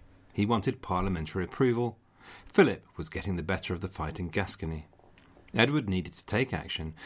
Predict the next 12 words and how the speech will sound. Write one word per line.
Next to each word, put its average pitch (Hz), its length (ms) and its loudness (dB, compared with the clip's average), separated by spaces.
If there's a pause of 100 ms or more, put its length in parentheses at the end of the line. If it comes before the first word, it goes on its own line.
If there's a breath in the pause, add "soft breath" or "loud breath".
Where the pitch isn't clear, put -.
(160 loud breath)
and 104 120 4
show 127 360 4
that 135 180 -2
he 92 140 -2
would 101 180 -4
be 95 100 -2
a 85 40 -4
different - 420 -8
proposition 80 540 -6
to - 120 -12
his 76 140 -10
dad. 78 400 -10